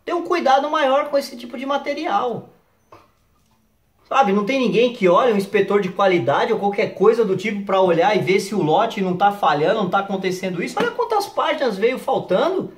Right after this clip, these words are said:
em branco. Sabe? Pessoas estão comprando. Quantas pessoas não devem ter comprado material desse daqui?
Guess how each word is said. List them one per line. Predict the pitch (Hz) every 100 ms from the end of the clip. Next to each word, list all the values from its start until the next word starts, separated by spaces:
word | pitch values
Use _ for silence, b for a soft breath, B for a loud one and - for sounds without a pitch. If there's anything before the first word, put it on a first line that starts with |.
| B
em | 233 240
branco. | 147 160 269 - - - - _ _ _ _ _ _ _ _ _ _ _ _ _ _ _ _ _ _ -
Sabe? | 254 302 143 110 - - _ _ _ _ _ _ - - -
Pessoas | 294 - 233 247
estão | 285 - 311
comprando. | 330 330 262 - -
Quantas | 240 320 392 - 277 -
pessoas | 254 226 - 233
não | 220
devem | 220 214 202
ter | 208
comprado | 196 185 190 185 175
material | 175 170 180 170 160 156
desse | 160 165 139
daqui? | 131 - 262 330 - -